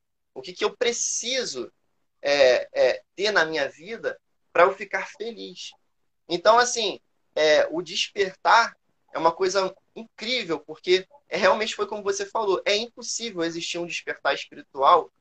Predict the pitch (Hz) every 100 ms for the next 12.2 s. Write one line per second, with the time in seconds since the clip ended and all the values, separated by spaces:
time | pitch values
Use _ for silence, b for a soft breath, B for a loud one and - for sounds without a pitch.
0 | _ - 202 202 220 202 202 - 196 190
1 | - 185 156 147 _ _ _ _ _ _
2 | _ _ 175 - 208 208 233 220 247 285
3 | - 254 254 - 226 202 233 - 262 180
4 | 220 349 - - 202 - 185 - - 190
5 | - 185 208 196 - _ - 165 185 190
6 | 196 233 220 _ _ _ 196 269 - 202
7 | 240 208 165 - 160 151 156 226 - -
8 | _ _ _ - 190 196 185 165 - 190
9 | - _ _ _ 180 190 208 214 - 339
10 | - 165 233 214 - 170 196 180 - 165
11 | 131 _ _ - 175 180 185 190 190 180
12 | 147